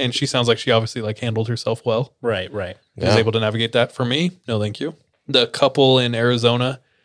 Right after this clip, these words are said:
Speaker 1: it's, like, good thing they listened to their,
Speaker 2: Oh,
Speaker 1: their
Speaker 2: yeah.
Speaker 1: gut.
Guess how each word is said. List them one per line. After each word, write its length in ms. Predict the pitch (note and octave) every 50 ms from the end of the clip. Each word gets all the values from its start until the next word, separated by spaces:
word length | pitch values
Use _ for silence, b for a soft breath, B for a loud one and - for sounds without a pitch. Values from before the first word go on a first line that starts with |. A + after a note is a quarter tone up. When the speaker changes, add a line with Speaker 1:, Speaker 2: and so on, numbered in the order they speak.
| _ _
Speaker 1:
it's, 120 | _ - -
like, 120 | A2 G2+
good 200 | G#2+ A#2 A#2 A#2
thing 160 | B2+ A#2+ A#2
they 100 | A2+ A2
listened 280 | A2 A2 A2 - - B2+
to 40 | A#2
their, 260 | A2+ A2 G#2+ G#2+ - _ _ _ _ _ _ _ _ _
Speaker 2:
Oh, 140 | D3 D3 C#3+
Speaker 1:
their 100 | B2+ A2+
Speaker 2:
yeah. 120 | A2 G2+ G#2+
Speaker 1:
gut. 340 | A2+ G#2 G#2+ B2 - -